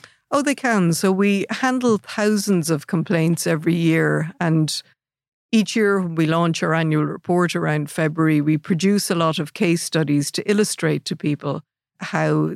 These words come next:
they can, uh, empower themselves to, to give effect to, to their rights. The most frequent type of complaint we get is about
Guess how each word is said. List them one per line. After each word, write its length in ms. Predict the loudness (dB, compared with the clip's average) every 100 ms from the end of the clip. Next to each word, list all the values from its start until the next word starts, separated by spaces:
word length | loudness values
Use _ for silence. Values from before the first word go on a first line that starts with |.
| -6
they 260 | -2 0 0
can, 720 | -2 -2 -2 0 -2 -4 -6 -10 _ _ _ _
uh, 160 | -4 0
empower 500 | 0 0 0 0 2
themselves 880 | 2 0 0 0 0 -2 -4 -8 -10
to, 280 | -2 0 0
to 140 | -2 -2
give 220 | -2 -2
effect 480 | -4 -4 -4 -8 -6
to, 280 | -4 -4 -6 -6
to 100 | -2
their 180 | -2 -2
rights. 460 | -2 -2 -4 -10 -12 _ _ _
The 60 | 0
most 300 | 0 0 -4
frequent 680 | -6 -2 -2 0 0 -2 -6
type 340 | -4 -2 -2
of 140 | -4
complaint 640 | -2 -2 -2 0 0 0 -4
we 100 | -4
get 440 | -2 -2 -2 -8 -14 _ _ _ _
is 160 | 0 0
about 280 | 0 0